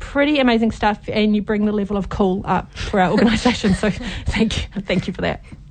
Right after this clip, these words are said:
Much appreciated. Uh, so before Hannah joined us, we were talking about some of the workshops that we have, our Kai workshops, our, uh, restoration workshops, and of course our bike hub.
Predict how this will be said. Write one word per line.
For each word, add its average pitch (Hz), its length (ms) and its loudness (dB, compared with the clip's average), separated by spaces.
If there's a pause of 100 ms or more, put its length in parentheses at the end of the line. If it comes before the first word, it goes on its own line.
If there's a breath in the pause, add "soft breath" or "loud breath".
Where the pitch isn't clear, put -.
(680 loud breath)
Much 226 200 2
appreciated. 247 480 2
Uh, 262 200 2
so 277 280 0
before 294 360 -2
Hannah 294 220 2
joined 247 260 0
us, 240 160 -4
we 262 60 -6
were 233 80 -4
talking 226 280 -2
about 220 180 -2
some 247 120 0
of 208 100 0
the 220 60 0
workshops 233 520 -4
that 226 120 -6
we 226 120 -4
have, 240 280 0
our 190 120 0
Kai 240 240 -2
workshops, 220 720 -2
our, 196 400 0
uh, 196 320 0
restoration 226 720 0
workshops, 233 560 -2 (200 loud breath)
and - 40 -2
of 208 100 2
course 226 220 0
our 190 80 0
bike 262 320 0
hub. 196 320 0